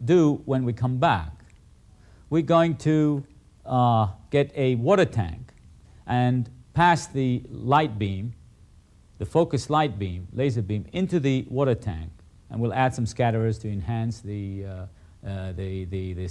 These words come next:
the scattering from the laser beam by the water. And then you'll see, you get a better picture for, for the focusing of, uh, of this Gaussian, uh, laser beam. So when we come back, we'll have that all ready for you.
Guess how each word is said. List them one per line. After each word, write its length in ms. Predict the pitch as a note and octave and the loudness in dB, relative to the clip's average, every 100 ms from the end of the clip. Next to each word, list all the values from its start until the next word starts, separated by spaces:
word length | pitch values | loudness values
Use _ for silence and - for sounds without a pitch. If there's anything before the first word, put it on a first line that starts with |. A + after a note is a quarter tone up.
| - - | -10 -10
the 80 | F#2+ | -8
scattering 540 | - A#2 A2 G#2+ G2+ | -4 -2 0 0 -2
from 320 | - F#2 F#2 | -6 -8 -6
the 100 | F#2 | -6
laser 300 | G2+ A#2+ F#2+ | -2 -2 -2
beam 220 | F2+ F#2+ | -4 -6
by 160 | F2+ F#2 | -6 -4
the 80 | G#2+ | 0
water. 320 | D#3 A#2 A2+ - - - - - C3+ | 0 0 -2 -8 -20 -20 -20 -10 -4
And 100 | E3 | 0
then 80 | |
you'll 160 | F3 E3+ | 2 2
see, 260 | - D3 C#3+ | 2 0 0
you 60 | |
get 160 | C3 B2 | 2 0
a 60 | |
better 300 | A2+ A2 D#3 | 0 2 2
picture 580 | - D#3+ D3 - E2 B1 - - - - | 2 0 -2 -6 -6 -6 -10 -20 -20 -12
for, 560 | - A2+ G#2 G#2 G2+ - | -2 2 4 2 0 -4
for 220 | - A2 | -4 -2
the 80 | G#2+ | -2
focusing 840 | - C3+ - A2 A2 G#2 G2+ G2+ - | -2 -2 -2 -4 -2 -2 -2 -4 -6
of, 320 | G#2+ G2 F#2 F2+ - G2 | -6 -4 -6 -8 -10 -6
uh, 320 | F#2+ F#2 F2+ | -4 -4 -6
of 160 | - F2+ | -8 -8
this 160 | F#2+ F#2 | -8 -6
Gaussian, 680 | G2 G2+ - G2+ F#2+ F#2+ | -6 -6 -8 -8 -6 -6
uh, 280 | F#2+ F#2 F2 - | -8 -8 -8 -8
laser 300 | - G#2+ F2 | -4 -4 -4
beam. 180 | E2+ - - - - | -10 -18 -20 -20 -16
So 120 | - | -6
when 120 | A#2+ | -2
we 60 | B2 | -2
come 200 | C3 C3+ | -2 0
back, 400 | D#3 C#3 B2+ - - | 2 2 0 -8 -8
we'll 140 | A2 | -4
have 220 | F#2+ G2+ G2 | -2 -2 0
that 280 | G2 F#2 - - | -2 -4 -12 -12
all 120 | - F#2+ | -6 -4
ready 200 | E2+ D#2+ | -4 -6
for 180 | - | -12
you. 80 | B1 | -16